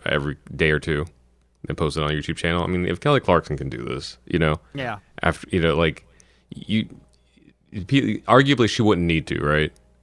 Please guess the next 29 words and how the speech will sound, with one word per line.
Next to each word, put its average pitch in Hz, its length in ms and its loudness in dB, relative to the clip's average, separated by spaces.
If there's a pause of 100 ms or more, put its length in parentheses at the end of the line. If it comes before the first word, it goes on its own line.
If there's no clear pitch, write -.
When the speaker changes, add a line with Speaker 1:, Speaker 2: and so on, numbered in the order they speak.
(380)
Speaker 1:
Like, 80 360 0
people 101 260 2
know 87 200 4
her. 73 240 0
She 117 140 0
could 120 120 -6
go 110 140 8
away 82 220 6
for 80 200 0
a 80 60 4
while, 78 320 6
come 82 160 0
back 78 220 4
with 78 80 -2
something 78 280 0
new, 80 240 2 (560)
Speaker 2:
Mm-hmm. 104 200 -12
Speaker 1:
and 80 100 -2
be 80 80 2
fine. 78 420 0 (380)
But 117 80 2
even 143 180 4
she's 107 320 2
keeping 67 300 -4
up 65 140 -6
with - 140 -8
it. 57 80 -6
So - 100 -2
you, 123 180 4